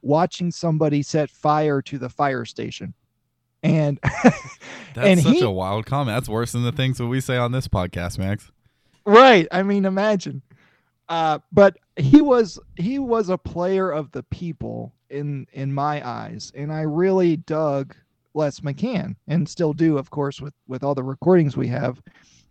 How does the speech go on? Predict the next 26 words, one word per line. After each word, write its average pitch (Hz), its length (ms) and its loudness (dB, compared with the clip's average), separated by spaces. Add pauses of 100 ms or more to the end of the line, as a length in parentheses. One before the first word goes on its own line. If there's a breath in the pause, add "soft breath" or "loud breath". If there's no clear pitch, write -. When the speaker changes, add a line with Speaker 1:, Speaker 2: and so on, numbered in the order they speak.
Speaker 1:
Um, 147 480 0
and 170 100 4
if 160 140 2
you 165 100 4
follow 180 380 6
pianist 160 520 -2
Joe 151 220 0
Alterman, 170 580 2
he's 160 200 0
got 147 260 -2
a 135 60 -4
great 147 340 -2 (260)
newer 156 380 0
album 139 540 0 (320)
dedicating, 147 840 0 (400)
uh, 131 300 -2
original 156 440 2
compositions 165 880 0
from 175 220 0
Les 175 180 -4
McCann. 165 560 -2
You 156 80 -2
should 131 160 -12
check 156 260 -6
that 143 200 0
out. 147 260 0